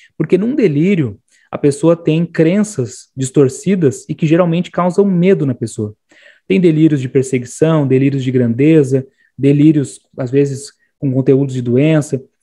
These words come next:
delírios de referência, voz de comando, tem uma série de alterações cognitivas que a pessoa pode ter, que não vou me, me aprofundar muito aqui pra não ficar muito extenso, mas se você tiver interesse por essas questões, pode deixar aqui nos comentários também, que eu,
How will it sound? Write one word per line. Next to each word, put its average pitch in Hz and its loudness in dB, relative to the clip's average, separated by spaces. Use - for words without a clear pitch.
delírios 143 2
de 131 -2
referência, 139 0
voz 143 0
de 131 -8
comando, 139 -2
tem 156 -2
uma 180 -4
série 202 0
de 185 0
alterações 147 0
cognitivas 135 0
que - -8
a - -4
pessoa 127 -4
pode 113 -4
ter, 190 0
que 120 0
não 123 2
vou 135 2
me, 123 -4
me 120 -10
aprofundar 131 -2
muito 139 -2
aqui 135 -4
pra 135 0
não 135 0
ficar 139 -4
muito 139 -2
extenso, 196 -2
mas 143 -2
se - -20
você 147 0
tiver 156 2
interesse 151 2
por 143 0
essas 139 -2
questões, 147 0
pode 139 0
deixar 139 -2
aqui 131 -6
nos 139 -4
comentários 131 0
também, 139 2
que 151 -2
eu, 131 2